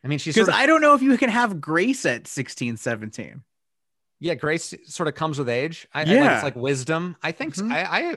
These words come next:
Speaker 1: I buy that. Like, like, who has Grace on the original show? I don't think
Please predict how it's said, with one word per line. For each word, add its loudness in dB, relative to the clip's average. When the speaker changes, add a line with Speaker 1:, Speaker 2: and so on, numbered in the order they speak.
Speaker 1:
I 0
buy -4
that. -8
Like, -6
like, -4
who -2
has 0
Grace -2
on -2
the 0
original 0
show? -6
I -4
don't -6
think -8